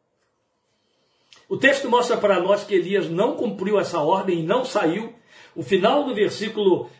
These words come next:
é, o início do versículo nove diz para nós que ele tinha entrado numa caverna e ali passou a noite.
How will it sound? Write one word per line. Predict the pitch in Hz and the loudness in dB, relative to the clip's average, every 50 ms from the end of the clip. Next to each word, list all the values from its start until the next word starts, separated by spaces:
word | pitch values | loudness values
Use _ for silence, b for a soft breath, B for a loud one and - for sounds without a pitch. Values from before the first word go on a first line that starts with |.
| B B _ - 131 - - - | B B _ -20 -18 -16 -8 -2
é, | 147 147 151 143 135 131 127 123 - - - _ _ - 135 - | 0 0 2 2 0 -2 -4 -4 -8 -14 -20 _ _ -16 -8 0
o | - 151 | 2 2
início | 165 170 180 240 294 - - 294 | 2 2 2 2 2 0 0 -2
do | |
versículo | 220 240 202 - - 214 208 185 | 0 0 0 0 0 2 4 4
nove | 175 196 202 196 175 180 | 6 6 4 4 2 -2
diz | 202 196 | -6 -6
para | - 196 180 170 | -4 0 0 0
nós | 175 190 190 - | 2 0 -2 -2
que | - 190 | -2 -2
ele | 180 165 | -2 -4
tinha | - 202 196 175 | -4 -6 -6 -6
entrado | 160 - 185 196 196 196 196 | -4 2 2 2 4 2 0
numa | 190 196 196 196 | 0 0 -2 0
caverna | - 175 143 123 143 180 208 196 208 185 | 0 -2 0 2 4 2 4 2 2 2
e | 165 | 2
ali | 160 165 196 | 2 2 0
passou | 196 - 254 - - 196 175 | 0 -2 -2 -2 0 -2 0
a | 160 | 0
noite. | 147 151 180 233 262 247 - - - - | 2 2 2 2 0 -2 -8 -14 -20 -20